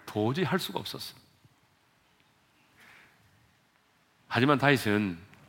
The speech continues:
그의 신하들이 그 수근수근 거리는 것을 보고 눈치로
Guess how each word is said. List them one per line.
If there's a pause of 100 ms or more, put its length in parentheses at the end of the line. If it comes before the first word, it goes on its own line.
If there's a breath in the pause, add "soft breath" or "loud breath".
(680)
그의
신하들이 (300)
그
수근수근
거리는
것을
보고
눈치로